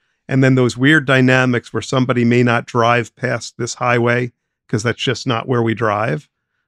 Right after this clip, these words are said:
um, or morning side of the street, afternoon side of the street, et cetera. So we're very, very active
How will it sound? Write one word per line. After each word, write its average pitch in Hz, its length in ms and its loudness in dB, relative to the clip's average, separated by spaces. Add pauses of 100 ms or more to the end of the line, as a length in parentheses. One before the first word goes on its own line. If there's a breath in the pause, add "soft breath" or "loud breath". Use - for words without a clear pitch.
um, 107 720 0 (100)
or 113 640 4 (520)
morning 127 400 2
side 117 280 0
of 110 60 -4
the 113 80 -10
street, 117 460 0
afternoon 113 480 0
side 113 240 2
of 110 80 -4
the - 60 -14
street, 110 260 -2
et 101 120 -8
cetera. 110 480 -8 (280)
So - 140 -2
we're 165 200 6
very, 147 640 0
very 131 440 -2
active 120 640 -4